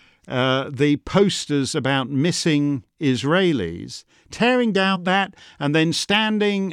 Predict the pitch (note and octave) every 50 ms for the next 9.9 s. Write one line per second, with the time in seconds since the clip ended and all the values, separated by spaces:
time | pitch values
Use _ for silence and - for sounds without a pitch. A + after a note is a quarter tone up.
0 | - - E3+ F#3 G3+ G#3 G#3+ G#3 F3 F#3+ F#3+ F#3+ F3+ D#3 C3 D#3+ F#3 F3 D3 A#2
1 | G#2 G2+ G#2+ A#2 A#2 - - - C#3 C3+ C#3 C#3 C3+ C3+ C#3 C#3 - - - -
2 | E3 F3 E3+ - D3+ D#3 D3 D3 C#3+ - - D3+ C#3+ C#3 C#3+ - - C#3 B2 G#2
3 | - D#3 D3+ C3+ - - - - - C3+ A#2+ B2+ B2 G2+ B2+ C#3+ A#2+ G2+ E2+ D#2+
4 | E2 E2 D#2+ - - - _ _ - - - - - - - _ - A2 G#2 G#2
5 | G#2 G#2 G2 - - - A#2+ A#2+ A#2+ - - - B2 G#2+ G#2 A2 G#2+ G#2 G2 F2
6 | D#2 D2+ - - - - - F3+ A3 B3+ A#3+ C4+ D#4 D#4+ C#4+ D4 C#4+ C#4+ G#3+ -
7 | - A#3 A3+ G#3 F3+ E3+ E3+ F3+ A3+ C#4+ D#4 D#4 D#4 D4 - - - - F3 F#3
8 | F3+ D#3 C#3+ C3 A#2+ A2 F#2+ G#2 - A2 - - G3+ F#3+ F3 - - - - -
9 | E3 D3 D3+ C#3+ B2 G2+ F3+ A3 G3+ C#3+ G#2 G2 B2+ F#3+ G3+ F3 - -